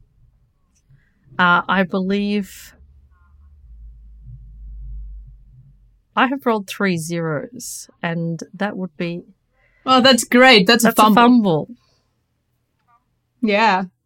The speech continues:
Speaker 2: That's great news
Speaker 1: Yeah.
Speaker 2: for me. Can I fight back?
Speaker 1: Uh, you can fight back because he has, uh, massively fumbled that, and he's, uh, tripped over his own feet.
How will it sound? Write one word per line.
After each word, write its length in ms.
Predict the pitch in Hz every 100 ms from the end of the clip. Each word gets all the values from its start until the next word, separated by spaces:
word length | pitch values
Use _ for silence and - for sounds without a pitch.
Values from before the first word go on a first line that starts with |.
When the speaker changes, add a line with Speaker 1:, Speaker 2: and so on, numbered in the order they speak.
| _ _ _
Speaker 2:
That's 200 | - 220 -
great 300 | 233 220 240
news 240 | 247 226
Speaker 1:
Yeah. 180 | 233 233
Speaker 2:
for 60 |
me. 300 | 262 226 254 - _ _ 254
Can 140 | 254
I 100 | 277
fight 300 | 330 285 285 254
back? 240 | 220 381 381 -
Speaker 1:
Uh, 320 | 208 214 214 - _ _ _ _ _ _ _
you 200 | 208 220
can 300 | 240 277 349
fight 280 | 392 233 -
back 200 | 175 170
because 420 | - 190 208 196 -
he 280 | 233 240
has, 380 | 220 190 170 - _ -
uh, 240 | 185 175
massively 560 | 170 190 190 214 190 175
fumbled 500 | - 190 190 180 156
that, 260 | 165 156 180 -
and 240 | 170 175
he's, 400 | - - 208 190 -
uh, 300 | 185 170 165 -
tripped 420 | - 262 247 - -
over 260 | 196 185
his 220 | 190 190
own 160 | 190 185
feet. 400 | - - 233 175